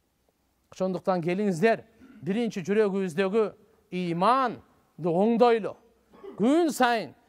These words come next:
ыйманыбызга тараза, та-, ыйманыбызды таразага тартып жүрөйлү. Ыймандын сөзүн көбүрөөк сүйлөйлү.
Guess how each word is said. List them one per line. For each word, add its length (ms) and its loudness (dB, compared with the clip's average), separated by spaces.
ыйманыбызга 720 0
тараза, 540 -2
та-, 80 -4
ыйманыбызды 560 -2
таразага 480 -2
тартып 320 -6
жүрөйлү. 340 -6
Ыймандын 480 -2
сөзүн 320 0
көбүрөөк 400 2
сүйлөйлү. 540 0